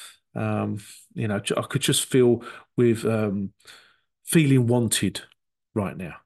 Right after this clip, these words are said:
Wow. Off the charts, beautiful green flags. Yep. So with these green flags, it's coming at,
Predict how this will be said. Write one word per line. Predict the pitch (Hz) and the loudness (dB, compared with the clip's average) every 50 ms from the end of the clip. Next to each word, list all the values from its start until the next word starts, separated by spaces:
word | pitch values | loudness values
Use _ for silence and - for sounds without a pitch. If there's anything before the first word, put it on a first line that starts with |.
| _ _ _ _ _ _ _ _ - | _ _ _ _ _ _ _ _ -10
Wow. | 135 123 131 135 139 135 127 113 107 78 67 - - _ _ _ _ | -4 0 2 2 4 2 2 0 -2 -4 -6 -8 -12 _ _ _ _
Off | - 196 190 - - - - | 4 4 6 4 2 -4 -2
the | - 156 | -2 -2
charts, | - - 170 156 151 - - - | 0 2 4 4 4 4 2 -2
beautiful | - _ - 147 147 - - - 127 120 | -4 _ 2 2 2 2 2 0 0 2
green | - 117 110 107 101 | 4 2 2 2 0
flags. | - - 98 85 78 - - - - - - _ _ _ _ _ _ _ - | 0 0 0 0 -2 -4 -8 -12 -12 -14 -14 _ _ _ _ _ _ _ -8
Yep. | 123 127 143 156 - - _ _ _ _ _ _ _ _ _ _ _ _ _ _ _ _ _ _ _ - - _ _ _ - _ _ _ _ _ _ _ _ _ _ _ _ _ _ _ _ _ _ _ _ _ _ _ _ _ _ _ _ | -4 -2 -2 -2 -2 -6 _ _ _ _ _ _ _ _ _ _ _ _ _ _ _ _ _ _ _ -20 -20 _ _ _ -20 _ _ _ _ _ _ _ _ _ _ _ _ _ _ _ _ _ _ _ _ _ _ _ _ _ _ _ _
So | - - - 170 | -6 -2 0 2
with | 202 233 220 | 2 4 4
these | 226 214 196 165 | 4 2 2 2
green | - 202 196 190 175 | 4 4 6 6 4
flags, | - - 208 196 170 135 156 | 4 4 2 2 2 2 0
it's | 160 - - | -2 -4 -4
coming | - - - - 190 180 170 165 165 | -6 -6 -2 0 2 2 2 2 0
at, | - | -4